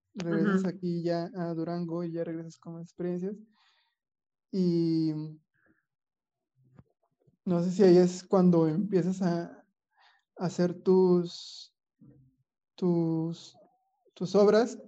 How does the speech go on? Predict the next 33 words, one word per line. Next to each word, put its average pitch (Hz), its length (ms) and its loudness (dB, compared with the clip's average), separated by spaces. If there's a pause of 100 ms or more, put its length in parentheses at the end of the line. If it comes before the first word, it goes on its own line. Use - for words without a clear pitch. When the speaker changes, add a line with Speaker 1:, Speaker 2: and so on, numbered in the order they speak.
(220)
Speaker 1:
que, 175 500 0 (120)
una 185 340 2
que 170 460 2
me 170 100 -2
llamó 170 240 -2
mucha 180 320 0
atención 180 400 2
es 180 140 4
esta 185 340 2
de, 175 300 0
que 190 100 -8
tienes 180 300 0
de 185 340 -2 (280)
el 185 160 2
deshielo, 190 640 4
el 208 120 -6
deshielo 170 320 0
del 180 100 0
amor 208 280 2
y - 20 0
Speaker 2:
Ujú. 180 80 2
Speaker 1:
la 160 100 2
de 170 220 -4
heridas, 175 420 0
¿no? 214 180 -6 (760)
Speaker 2:
Ujú. 202 460 -4 (840)
Speaker 1:
Em, 175 680 2 (600)
¿podrás 170 260 6
platicar 196 380 4
un 190 140 4
poquito 190 340 2
de 180 100 6
eso? 226 260 0